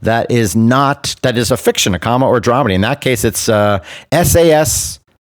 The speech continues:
Rogue Galleries, which is a World War Two drama star-, no, Rogue Heroes, starring the very talented Jack O'Connell. Uh, he was in the film Seventy-one, which I really liked a lot. But, uh,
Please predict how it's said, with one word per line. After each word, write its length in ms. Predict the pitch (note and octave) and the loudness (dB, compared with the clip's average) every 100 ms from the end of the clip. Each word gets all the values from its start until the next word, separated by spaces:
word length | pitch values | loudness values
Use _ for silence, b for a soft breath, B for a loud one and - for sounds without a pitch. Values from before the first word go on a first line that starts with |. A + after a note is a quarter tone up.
| _ _ | _ _
Rogue 460 | F#2 C3 D#3 D3 F#2 | 0 2 2 0 -2
Galleries, 560 | C3+ C#3+ G#2 D2+ E2 G#2+ | -2 0 0 -2 -4 -4
which 160 | G#2+ | -2
is 100 | G2+ | -2
a 60 | G#2+ | 0
World 300 | F#2+ D#3 D3 | 2 2 2
War 120 | D3+ | 0
Two 220 | - D3+ | 2 0
drama 600 | F#2 F2+ C#3 B2 G2 F#2+ - b | 0 0 0 0 0 -2 -8 b
star-, 400 | - - B2+ A#2+ | -12 -4 -2 0
no, 200 | C3 A2 | 0 0
Rogue 260 | G2 C#3 A#2+ | 2 0 0
Heroes, 640 | B2 D#3+ F#2 C#2+ D#2+ - B B | 0 2 0 -2 -8 -12 B B
starring 540 | - - A#2+ A#2+ A#2+ | -8 -2 0 0 0
the 180 | A2+ B2+ | 0 0
very 300 | A#2 C3+ C4 | 0 0 0
talented 420 | - A#2 A2+ E2+ | 0 -2 -2 -4
Jack 260 | D2+ F#2 F2 | -2 -2 -2
O'Connell. 460 | F2 F2+ F2 D2+ - _ _ - | -2 -2 -4 -6 -14 _ _ -8
Uh, 180 | D#2 D2+ | -4 -2
he 80 | |
was 140 | G2 F#2+ | -2 0
in 80 | F2 | -2
the 80 | |
film 380 | E2+ G2+ F2+ E2+ | -2 -2 -2 -4
Seventy-one, 640 | - A2+ A2+ F#2+ F#2 F2+ C#2+ | -4 -2 -2 0 0 -2 -4
which 160 | D2+ D#2 | -6 -4
I 40 | |
really 240 | D2+ E2+ D#2+ | -2 -2 -2
liked 200 | D#2 E2 | -4 -4
a 40 | |
lot. 260 | D#2 - - | -6 -8 -10
But, 160 | D#2 D#2 | -8 -6
uh, 180 | D#2+ | -4